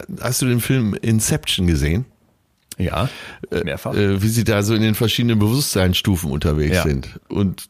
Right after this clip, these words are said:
Speaker 1: das Bild, ich weiß nicht, ob das stimmt und wie wissenschaftlich das ist, was sie da benutzt haben, äh, aber dieses Bild, dass es eben, äh, diese verschiedenen Bewusstseine gibt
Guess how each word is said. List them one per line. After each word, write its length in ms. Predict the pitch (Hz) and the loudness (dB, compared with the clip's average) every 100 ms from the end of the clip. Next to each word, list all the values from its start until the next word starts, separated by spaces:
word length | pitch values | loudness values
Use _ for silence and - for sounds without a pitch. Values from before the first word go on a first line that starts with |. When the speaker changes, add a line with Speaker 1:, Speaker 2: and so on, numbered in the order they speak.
| - | -2
Speaker 1:
das 220 | 117 - | -2 -2
Bild, 560 | 90 131 185 107 78 - | 0 2 4 2 0 -6
ich 120 | 85 | -4
weiß 200 | - 101 | -2 2
nicht, 140 | 98 | 2
ob 100 | 78 | 0
das 140 | - - | -2 -4
stimmt 420 | - 131 143 85 | 0 2 4 2
und 160 | 73 73 | 0 0
wie 100 | 78 | 0
wissenschaftlich 580 | 131 131 78 73 82 | 2 2 2 -2 -4
das 180 | - 76 | -4 -4
ist, 160 | - - | -4 -4
was 120 | 78 | -4
sie 80 | 76 | 0
da 120 | 78 | 0
benutzt 360 | 78 87 98 - | 2 2 0 0
haben, 280 | 67 69 98 - - - - - - - - | 0 0 -4 -6 -18 -16 -16 -16 -18 -12 -2
äh, 280 | 98 92 87 | 2 4 2
aber 140 | 98 | 2
dieses 240 | 98 95 85 | 4 2 2
Bild, 260 | 139 127 | 0 2
dass 120 | 92 | 0
es 60 | 90 | 0
eben, 400 | 78 95 87 73 87 | 0 2 2 0 0
äh, 40 | 90 | 0
diese 200 | 92 92 | 0 0
verschiedenen 640 | 98 92 110 101 90 82 | 0 0 2 2 2 2
Bewusstseine 1040 | 85 87 143 - - 80 82 87 85 82 120 - | 2 0 0 -2 0 2 2 2 2 0 -4 -2
gibt 480 | 113 - - - | 0 0 -4 -6